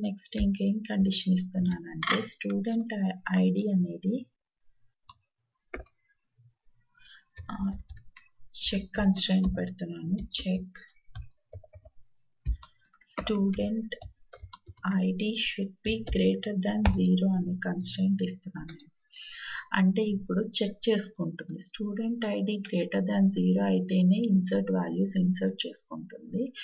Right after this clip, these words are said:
మళ్ళా అది యూనిక్‌గా కూడా ఉండాలి. So ఇది, ఇది యూనిక్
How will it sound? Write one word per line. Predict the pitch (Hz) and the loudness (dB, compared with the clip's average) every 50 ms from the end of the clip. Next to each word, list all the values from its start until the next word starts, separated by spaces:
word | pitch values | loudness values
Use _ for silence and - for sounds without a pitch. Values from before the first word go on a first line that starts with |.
| - - - - - - - | -8 -8 -8 -10 -10 -4 0
మళ్ళా | 196 196 196 196 202 208 | 2 4 4 4 4 2
అది | 208 202 196 208 220 220 - - 185 | 0 0 0 0 -2 -2 -2 -2 2
యూనిక్‌గా | 180 190 185 180 190 202 208 214 - - - 214 214 214 | 4 6 8 8 8 6 6 0 -4 -4 -2 0 0 2
కూడా | 196 202 202 202 208 208 | 2 0 0 0 2 2
ఉండాలి. | 190 180 160 160 160 - - - - - - - - - - - - | 2 2 2 0 -4 -6 -6 -8 -10 -16 -16 -18 -18 -18 -16 -4 -4
So | - - 226 233 233 233 - _ _ _ _ _ _ _ _ _ _ _ _ - | 0 2 2 2 0 -2 -10 _ _ _ _ _ _ _ _ _ _ _ _ -4
ఇది, | 202 196 202 196 202 233 233 240 233 - - - | 0 0 0 2 2 4 4 4 4 2 0 0
ఇది | 196 196 196 208 214 214 214 196 | 2 2 2 2 2 2 2 2
యూనిక్ | 202 196 196 196 196 214 214 220 - - - - | 4 6 6 6 6 4 2 -4 -8 -14 -12 -8